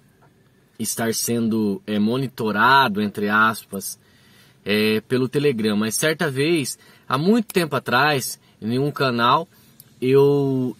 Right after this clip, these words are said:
fui entrar numa, numa pregação do Padre Paulo Ricardo e apareceu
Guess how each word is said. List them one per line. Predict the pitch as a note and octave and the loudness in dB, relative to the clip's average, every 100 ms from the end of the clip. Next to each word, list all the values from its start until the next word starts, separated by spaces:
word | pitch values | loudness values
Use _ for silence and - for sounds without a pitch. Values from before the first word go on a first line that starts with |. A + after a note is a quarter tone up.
| _ | _
fui | - - D#3+ G3 | -18 -8 2 4
entrar | F#3+ D#3+ D#3 D3+ | 2 2 2 2
numa, | C#3+ C3+ - - | 0 -2 -6 -12
numa | B2+ A#2+ A#2 | -6 -2 -2
pregação | C3+ B2 B2 A#2+ B2 | -2 -2 -2 -2 -4
do | A#2 | -6
Padre | A2+ A#2 A#2 | 0 0 2
Paulo | C3 D3 | 0 2
Ricardo | F#3 G3+ E3 C3+ C#3 D3+ E3 F#3 - - - _ | 2 0 2 2 4 2 -2 -6 -10 -20 -20 _
e | C#3+ E3+ | -2 0
apareceu | E3+ F3 D3+ C#3+ - E3 F3 D3+ | 2 0 0 -2 0 0 0 -4